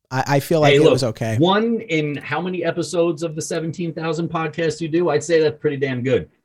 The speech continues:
Speaker 2: especially when dealing with stuff that didn't resonate with you or upset you as a Superman fan.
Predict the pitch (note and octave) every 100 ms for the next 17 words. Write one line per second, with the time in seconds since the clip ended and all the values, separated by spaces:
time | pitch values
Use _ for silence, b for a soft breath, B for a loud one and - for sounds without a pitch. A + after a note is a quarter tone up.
0 | - C3+ G3+ A3 E4 B3+ F#3+ F#3 F3 D3+
1 | - E3 C#3+ - - D3+ D#3 B2+ F#2+ A#2+
2 | D3+ E3 D3+ F3 F3+ G3 G3+ D3 D3 B2
3 | - D#3+ D3+ B2 A#2 - - D3 C3+ F#2
4 | E2+ - F2